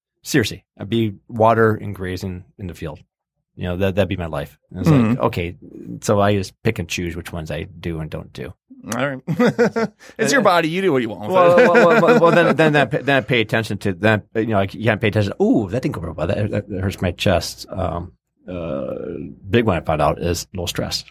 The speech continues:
Speaker 1: When I get stressed out, that's when my chest pain's coming in. Uh, now I, I haven't, uh, it's, Ronnie gives me some chest pains. <laughs>
Speaker 2: <laughs>
Speaker 1: But, but, uh, uh, but, you know,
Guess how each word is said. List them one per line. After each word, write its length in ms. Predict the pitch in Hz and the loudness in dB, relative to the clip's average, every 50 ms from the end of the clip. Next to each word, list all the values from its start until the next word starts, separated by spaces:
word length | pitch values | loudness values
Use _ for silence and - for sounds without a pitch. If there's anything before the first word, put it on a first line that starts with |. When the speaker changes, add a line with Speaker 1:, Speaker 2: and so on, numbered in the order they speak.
| _ _ _ | _ _ _
Speaker 1:
When 120 | - 95 90 | -2 -2 -2
I 40 | |
get 80 | 90 90 | -2 -2
stressed 280 | - - 90 90 - - | -2 -2 -2 0 0 0
out, 160 | 104 107 - | 0 0 -2
that's 180 | - 92 - | -4 -4 -4
when 100 | - 90 | -4 -4
my 60 | 85 82 | -4 -2
chest 220 | - 101 101 - | 0 -2 0 0
pain's 200 | - 87 87 - | -4 -6 -6 -6
coming 180 | - 87 85 85 | -8 -8 -8 -8
in. 680 | - - _ _ _ _ _ _ _ _ _ - 87 | -10 -12 _ _ _ _ _ _ _ _ _ -12 -8
Uh, 220 | 90 90 90 90 95 | -6 -4 -4 -4 0
now 220 | 104 110 113 117 | 0 2 4 4
I, 340 | 113 107 104 110 110 107 113 | 4 4 2 2 2 2 0
I 120 | 117 104 - - _ - | 0 -2 -4 -12 _ -4
haven't, 380 | - 110 110 95 104 98 - - _ 117 | -2 -2 0 -2 -4 -6 -10 -12 _ -6
uh, 460 | 123 151 160 165 165 160 160 147 139 147 147 | -4 -4 -4 -4 -6 -10 -12 -12 -12 -14 -16
it's, 280 | - - - - - _ _ _ _ _ _ _ _ _ _ _ _ _ _ _ _ _ _ _ | -18 -20 -20 -20 -20 _ _ _ _ _ _ _ _ _ _ _ _ _ _ _ _ _ _ _
Ronnie 240 | - 127 123 104 92 | -2 0 0 0 -2
gives 160 | 95 90 - | -2 -6 -8
me 60 | 95 | -10
some 140 | - 98 85 | -12 -14 -12
chest 220 | - - 95 - - | -10 -10 -12 -12 -12
pains. 260 | 87 82 82 - - _ _ _ _ | -14 -14 -16 -16 -20 _ _ _ _
<laughs> 120 | - - | -2 2
Speaker 2:
<laughs> 1700 | 208 214 - - 226 226 - - 247 226 - - 269 - - - 269 208 - - - 202 - 320 262 175 - 262 185 151 160 254 - - - 262 - - - _ 127 | 2 4 4 6 4 4 6 6 4 6 6 4 4 4 4 0 0 0 0 0 -2 0 0 0 0 0 0 -2 -2 0 -2 -2 -2 -2 -6 -12 -12 -14 -16 _ 0
Speaker 1:
But, 280 | 117 123 117 113 110 | 2 2 2 4 2
but, 160 | 101 120 110 110 | 2 4 4 6
uh, 600 | 104 101 101 - - 107 104 95 90 87 87 - - _ 69 65 | 4 4 2 2 0 0 0 0 0 -2 -4 -6 -10 _ -14 -12
uh, 180 | 69 - 107 104 | -10 -8 -8 -8
but, 340 | 104 98 110 101 101 98 | -2 2 2 2 2 2
you 80 | 104 107 | 0 0
know, 380 | 101 98 95 92 92 95 92 | 2 2 2 0 0 -2 -4